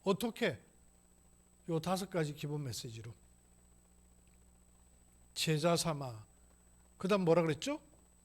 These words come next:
세례를 주고. 세례 준다는 말이 무슨 말입니까?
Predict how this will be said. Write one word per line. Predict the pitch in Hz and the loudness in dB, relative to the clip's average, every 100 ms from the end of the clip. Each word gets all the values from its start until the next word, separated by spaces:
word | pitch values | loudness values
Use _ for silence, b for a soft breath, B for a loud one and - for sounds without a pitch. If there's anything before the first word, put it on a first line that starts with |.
| _ - - - - - - | _ -20 -20 -20 -20 -20 -14
세례를 | - - 160 151 156 156 185 196 208 220 208 | -8 0 2 4 4 6 4 4 4 2 0
주고. | 160 143 143 127 113 113 - - - _ - _ - _ - - _ _ _ _ _ _ _ _ _ _ _ | -4 -4 -4 -4 -8 -12 -18 -20 -20 _ -20 _ -20 _ -20 -20 _ _ _ _ _ _ _ _ _ _ _
세례 | - - 180 214 | -6 2 4 4
준다는 | 220 240 240 220 | 4 0 0 2
말이 | 214 190 | 2 2
무슨 | 185 151 175 | 0 -2 -2
말입니까? | 165 147 135 196 254 | -2 -2 -6 -6 -6